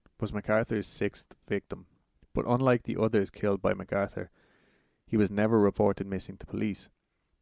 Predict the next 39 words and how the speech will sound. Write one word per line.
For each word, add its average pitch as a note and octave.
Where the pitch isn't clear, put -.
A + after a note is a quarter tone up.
The -
forty-seven-year-old A2+
was F#2+
often G#2+
found G2+
staying G#2+
in G2
homeless G#2+
shelters G2
in G2+
Toronto G2
and G#2
worked G#2
in G#2
the F#2+
sex -
trade. F#2+
In A2
a G#2
statement A#2+
re-, A2+
in A2
a G#2
statement C3+
read A2+
to A2+
the G2
court, G#2
his G#2
daughter A2
said, F#2+
"I A2+
will G#2+
always A#2+
have A#2
to A#2
live G2+
with G2
knowing G#2